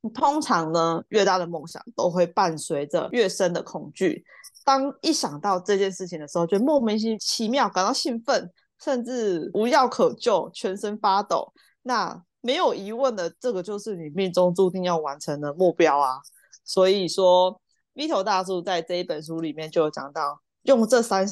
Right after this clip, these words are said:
项特征来检视你的梦想。在我们梦想的另一端那个部分，其实是如果有一件事情，你不确定它是不是你的梦想，可以去检视看看你做这件事情能不能进入一个心流的状态。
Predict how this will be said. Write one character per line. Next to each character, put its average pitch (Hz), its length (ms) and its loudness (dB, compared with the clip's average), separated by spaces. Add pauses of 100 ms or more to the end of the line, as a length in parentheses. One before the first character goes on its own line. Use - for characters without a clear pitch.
(140)
项 190 160 -4
特 175 220 0
征 170 160 -2
来 139 160 -10
检 - 260 -8
视 - 260 0
你 156 140 -2
的 156 100 0
梦 175 280 2
想。 - 200 0 (460)
在 277 420 2
我 185 80 -6
们 180 180 -8
梦 233 200 -4
想 156 260 -12
的 151 220 2
另 277 200 2
一 185 160 0
端 185 300 -2
那 196 180 0
个 180 80 0
部 170 220 -6
分， 160 240 -2
其 175 200 -6
实 175 220 -2
是 185 420 0 (380)
如 240 220 -2
果 277 180 2
有 160 140 2
一 165 40 -2
件 196 220 -2
事 175 260 -6
情， - 360 -10
你 190 80 -4
不 214 160 2
确 311 180 4
定 294 160 4
它 262 180 0
是 277 120 -2
不 254 40 -2
是 240 120 -4
你 208 80 -4
的 160 80 -2
梦 175 200 -4
想， - 240 -8 (380)
可 185 260 0
以 214 160 -2
去 190 200 -6
检 165 200 -6
视 170 320 -4
看 185 220 -6
看 180 200 -2
你 151 100 -2
做 262 180 4
这 233 100 4
件 196 160 -2
事 196 140 -4
情 165 180 -6
能 156 160 -6
不 240 180 -2
能 165 220 -4
进 196 200 -4
入 175 160 -4
一 160 80 -6
个 165 120 0
心 202 320 -4
流 160 160 0
的 160 120 0
状 147 240 -2
态。 - 280 -6